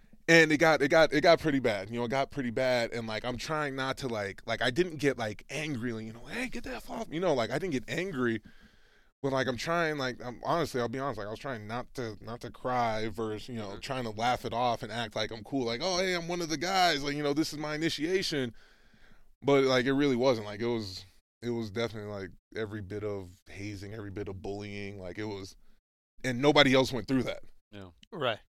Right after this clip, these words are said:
Speaker 1: Nobody else went through that. So, you know, all that said and done, um, you know, it really, like, it really got under my skin and all this stuff. And so we're practicing, I don't know how long after,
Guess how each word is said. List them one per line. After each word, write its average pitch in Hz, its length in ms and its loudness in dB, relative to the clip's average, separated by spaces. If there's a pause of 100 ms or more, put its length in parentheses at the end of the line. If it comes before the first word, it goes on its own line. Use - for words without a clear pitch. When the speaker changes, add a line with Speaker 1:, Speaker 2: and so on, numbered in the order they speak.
Speaker 1:
Nobody 127 260 2
else 117 160 0
went 113 160 -6
through 131 180 0
that. 95 320 -4
So, 139 540 8 (1040)
you 131 60 -2
know, 131 100 4
all 135 180 6
that 147 200 6
said 143 180 4
and 135 100 0
done, 127 380 2 (640)
um, 110 640 0 (540)
you 127 140 -4
know, 117 160 0
it 113 80 -2
really, 127 400 2
like, 110 180 -2
it 110 100 -2
really 127 240 0
got 120 200 2
under 120 160 -2
my 113 120 -4
skin 147 280 -2
and 120 120 -4
all 107 140 -4
this 104 180 -6
stuff. 110 460 -4
And 110 420 -6
so - 140 -10
we're 107 120 -6
practicing, 139 520 -4
I 123 40 -4
don't 127 120 -4
know 110 80 -6
how 117 120 -4
long 113 200 -4
after, 107 460 -6